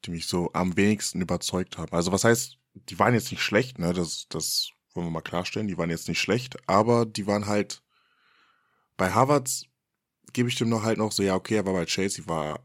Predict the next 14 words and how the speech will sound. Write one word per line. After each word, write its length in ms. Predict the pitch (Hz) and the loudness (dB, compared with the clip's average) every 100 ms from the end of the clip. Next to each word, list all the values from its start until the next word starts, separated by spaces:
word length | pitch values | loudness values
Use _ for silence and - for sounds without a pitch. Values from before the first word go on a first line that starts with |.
| - | -12
Katastrophe, 720 | - 104 - - 98 127 131 - _ _ - | -8 -4 -4 -4 -4 -6 -8 -16 _ _ -8
ne, 220 | 90 95 | -6 -6
dieses 300 | 87 85 82 | -6 -6 -4
Chelsea-System, 720 | - 98 - 95 - 104 98 | -2 -2 -2 -4 -4 -2 0
letzte 240 | 90 90 - | 0 -2 -2
Saison 220 | 87 92 | -2 -4
Katastrophe 760 | - 95 90 - 90 - 113 123 _ _ _ _ _ | -4 -6 -6 -4 -4 -4 -8 -8 _ _ _ _ _
oder 220 | - 82 78 | -12 -8 -8
generell 400 | - 76 76 92 | -10 -8 -4 -2
die 80 | |
ganze 200 | 98 95 | -2 -2
Zeit 240 | 90 101 95 | -2 -2 -2
bei 120 | 98 | -2
den, 300 | 92 95 - | -2 -4 -6